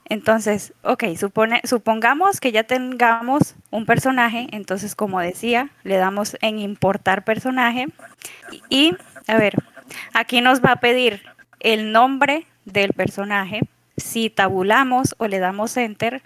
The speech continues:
va a pedir la contraseña de ese personaje. Y aquí hay una,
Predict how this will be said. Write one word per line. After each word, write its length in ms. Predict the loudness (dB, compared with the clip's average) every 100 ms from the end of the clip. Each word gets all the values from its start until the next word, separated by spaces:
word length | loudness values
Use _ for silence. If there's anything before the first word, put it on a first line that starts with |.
| _ _ 0
va 80 | 0
a 40 |
pedir 400 | 2 0 2 0
la 220 | 2 0
contraseña 1040 | 0 0 0 0 -2 -2 -2 -4 -2 -2 -2
de 120 | -4
ese 180 | -4 -6
personaje. 760 | -4 -6 -4 -2 -2 -4 -8 -10 _ _ -20 -20 -20 _ _ -20 _ _ _ _ -20 -20 _ 0
Y 140 | 2
aquí 240 | 2 4 4
hay 180 | 6
una, 280 | 4 4 2